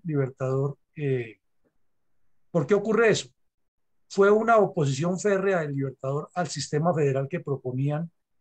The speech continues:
los santanderistas o fue una desesperada respuesta del padre de la patria a la anarquía y los egos personales de quienes pretendían enmascarar en un sistema federal sus ambiciones personales? Entonces,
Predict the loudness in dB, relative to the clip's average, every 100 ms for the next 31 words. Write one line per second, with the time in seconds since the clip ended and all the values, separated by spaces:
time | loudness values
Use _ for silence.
0 | -6 -4 -2 -4 -4 -2 -2 -2 -4 -6
1 | -6 -14 _ _ _ _ 2 2 4 6
2 | 6 6 4 4 4 0 -4 -4 -4 0
3 | 2 0 0 -6 _ -8 -8 -6 -8 -6
4 | -4 -2 0 -2 -2 -4 -6 -10 -10 _
5 | _ _ _ _ -2 2 4 4 0 4
6 | 4 4 2 0 0 -2 -4 -4 -6 -4
7 | -4 -4 -6 -12 _ _ _ -4 -4 -2
8 | -2 -2 -2 -4 -2 -2 0 0 2 2
9 | 4 2 -2 -4 2 2 0 -8 _ _
10 | _ _ _ -10 -6 -6 -6 -4 -2 0
11 | 0 0 -2 -4 -8 -6 -6 -6 -6 -6
12 | -6 -8 -6 -6 -8 -12 -20 _ _ _
13 | _ _ _ _ -16 -8 -6 -4 -4 -8